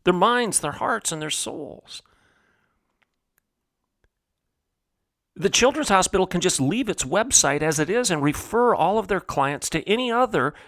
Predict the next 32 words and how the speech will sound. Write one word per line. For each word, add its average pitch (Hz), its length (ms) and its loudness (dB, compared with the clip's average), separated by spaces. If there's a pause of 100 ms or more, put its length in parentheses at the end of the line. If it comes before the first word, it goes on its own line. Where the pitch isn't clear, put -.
(1200)
of 151 140 0
the 147 80 2
seven 165 640 2 (220)
hospitals 185 500 -2
and 165 120 -8
clinics 208 340 -6
in 165 100 -2
Oklahoma 156 460 0
that 170 120 -8
continues 165 500 -4
to 175 100 -14
do 262 160 -6
this 214 160 -4
butchery. - 560 -6 (1400)
And 180 80 -4
if 208 100 -2
they 220 120 6
don't 226 180 4
refer 220 300 0
them 190 260 0
there, 247 320 4
they 202 140 0
can 202 120 -2
refer 190 300 -2
them 185 140 -2
to - 80 -8
California, 220 680 -2
which 156 320 0
is 196 100 0
even 269 220 -2
better 269 300 0
because 190 420 -4